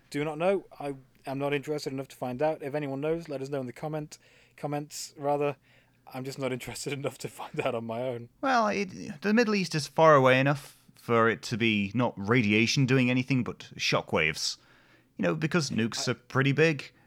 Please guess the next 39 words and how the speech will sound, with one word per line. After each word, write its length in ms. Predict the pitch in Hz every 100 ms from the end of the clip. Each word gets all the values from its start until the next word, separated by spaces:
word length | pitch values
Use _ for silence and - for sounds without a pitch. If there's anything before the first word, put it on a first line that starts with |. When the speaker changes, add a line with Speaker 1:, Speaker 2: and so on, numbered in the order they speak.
| _
Speaker 2:
They 80 | 123
can 120 | 123
send 200 | 113 123
shockwaves, 480 | 110 156 135 143 110
you 40 | 98
can 140 | 90
sense 340 | - 131 110
them 140 | - 104
from 160 | -
the 100 | 95
other 140 | 113 101
side 300 | - 98 87
of 80 | 78
the 80 |
world, 720 | 82 120 139 135 131 135 120 - - - - -
there's 580 | 92 82 - - - -
all 180 | 139 147
this 160 | 123
stuff. 340 | - 113 101 -
So, 200 | - 82
yeah, 560 | 82 92 90 92 113 139 -
if 100 | 139
they 80 | 165
had 160 | 175
a 60 | 160
scene 400 | 143 156 139 127
of, 100 | 107
like, 220 | 113 113
a 20 |
seismometer 840 | 107 131 113 104 117 107 101 95 - _ - - _ _ _ -
going 280 | 101 110 101
off 220 | 87 82
or 120 | 95 85
something. 340 | 95 82 78
Speaker 1:
It 60 | 76
seems 260 | - 135
a 40 | -
bit 120 | 113
arbitrary. 640 | 117 160 - 107 101 101